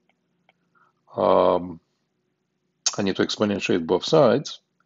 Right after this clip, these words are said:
Absolute value of y is e to the minus x plus c.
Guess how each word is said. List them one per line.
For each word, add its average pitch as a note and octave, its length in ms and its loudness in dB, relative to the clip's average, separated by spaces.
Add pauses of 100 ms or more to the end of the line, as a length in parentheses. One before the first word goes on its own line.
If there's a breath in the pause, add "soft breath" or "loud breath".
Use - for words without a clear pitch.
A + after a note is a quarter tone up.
(1160)
Absolute G#2+ 340 -2
value F2+ 320 0
of - 160 -6
y F#2 280 2
is E2+ 600 -4
e G2 220 -6
to - 120 -6
the F2+ 120 -2
minus F2 640 -4 (1700)
x F2+ 260 -4
plus - 260 -2
c. F#3 320 0